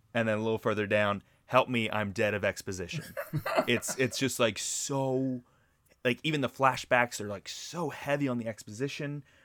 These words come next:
Speaker 1: Um, the, the conversations that he has with, like, Human Bob in between his, um, his, like, trips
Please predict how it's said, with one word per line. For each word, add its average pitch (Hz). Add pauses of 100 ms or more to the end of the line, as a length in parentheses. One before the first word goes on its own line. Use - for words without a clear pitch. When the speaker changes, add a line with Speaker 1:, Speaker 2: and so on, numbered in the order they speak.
(240)
Speaker 1:
Um, 107 (180)
the, 120 (140)
the -
conversations 127
that 110
he 110
has 113
with, 104
like, 101
Human 123
Bob 107
in 110
between 107
his, 101 (580)
um, 90 (440)
his, 110
like, 98
trips -